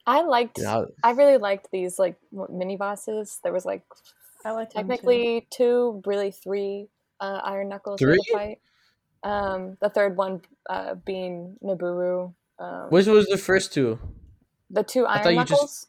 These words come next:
Speaker 1: There's two Iron Knuckles.
Speaker 2: I thought you just fight one.
Speaker 1: Uh,
Speaker 2: When you're a kid, right? And then Nabooru as an adult?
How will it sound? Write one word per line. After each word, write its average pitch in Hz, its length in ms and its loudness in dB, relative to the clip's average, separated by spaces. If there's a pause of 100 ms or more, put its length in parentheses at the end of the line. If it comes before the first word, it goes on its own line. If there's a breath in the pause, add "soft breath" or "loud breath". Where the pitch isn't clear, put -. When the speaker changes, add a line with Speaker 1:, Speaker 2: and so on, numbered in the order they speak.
Speaker 1:
There's 214 140 -6
two 220 200 -4
Iron 208 240 -6
Knuckles. 226 440 -16 (480)
Speaker 2:
I 147 60 -6
thought 175 180 4
you 185 80 2
just 170 240 -2
fight 156 220 6
one. 117 400 0 (840)
Speaker 1:
Uh, 214 440 6
Speaker 2:
When 143 260 0
you're 135 220 8
a - 80 2
kid, 143 280 8
right? 131 380 4
And 135 100 0
then 123 240 0 (240)
Nabooru 127 800 2
as 127 180 0
an 131 100 -2
adult? 117 500 0